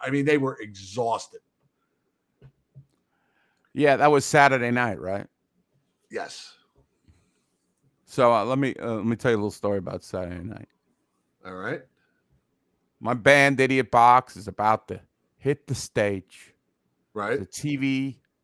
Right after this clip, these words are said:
Speaker 2: to the side with the Ranger game on. Just getting ready and putting the set list down for all the other band members. And all I hear is,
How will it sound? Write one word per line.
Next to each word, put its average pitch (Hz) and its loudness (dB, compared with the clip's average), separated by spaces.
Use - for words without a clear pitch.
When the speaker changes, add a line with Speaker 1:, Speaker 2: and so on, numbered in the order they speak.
Speaker 2:
to 110 -10
the 104 -8
side 110 6
with 98 -4
the 104 -6
Ranger 101 -6
game 95 -8
on. 92 -10
Just - -20
getting 139 0
ready 123 6
and 113 0
putting 123 -2
the 110 -4
set - -2
list 117 -6
down 110 0
for - -6
all 101 0
the 107 -2
other 101 -2
band 98 -4
members. 98 -6
And 98 -8
all 107 2
I 110 2
hear 95 -2
is, 92 -6